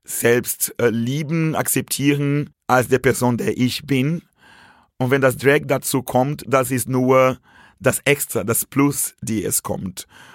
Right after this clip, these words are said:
Und dann kommt das Nächste, sich selber als Drag zu akzeptieren. In einer Gesellschaft, die noch nicht bereit ist, Drag, Homosexuelle, Transsexuelle, Transgender-Menschen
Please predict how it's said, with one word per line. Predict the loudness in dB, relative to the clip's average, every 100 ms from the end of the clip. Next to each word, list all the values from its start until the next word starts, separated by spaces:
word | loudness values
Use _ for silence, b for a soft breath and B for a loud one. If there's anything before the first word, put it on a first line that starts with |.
| B B
Und | -2 0
dann | 0
kommt | 0 2
das | 0
Nächste, | 2 0 0 -2 -2 -4
sich | -4 -2 0
selber | 2 2 2 2
als | 0 0 0
Drag | 0 2
zu | -2 -4
akzeptieren. | -4 -6 -6 -4 -4 -4 -12 -16 _ B B B B B -2
In | 2
einer | 2
Gesellschaft, | 2 2 2 2 2 0 -4
die | -4
noch | -2 -2
nicht | -2 -4 -6
bereit | -4 -4 -2 -2 -2
ist, | 2 2 2 -4 -12 b b b -2
Drag, | 2 4 2 0 -10 _ -2
Homosexuelle, | 0 2 0 0 0 0 0 0 -2
Transsexuelle, | -4 -6 -4 -4 -2 -2 -2 -2 -6
Transgender-Menschen | -4 -4 -2 -4 -4 -4 -4 -4 -4 -6